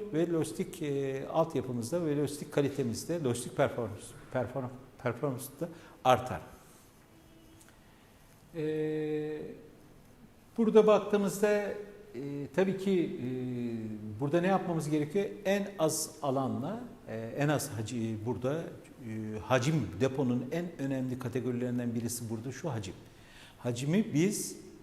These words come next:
ne kadar çok doldurabilirsek, tabii ki bunun da doldurmanın da bir kapasitesi var. Önemli olan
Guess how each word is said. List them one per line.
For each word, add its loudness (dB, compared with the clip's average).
ne 0
kadar 0
çok -2
doldurabilirsek, 0
tabii -4
ki -2
bunun 0
da 0
doldurmanın 0
da 0
bir -6
kapasitesi -6
var. -2
Önemli 0
olan -2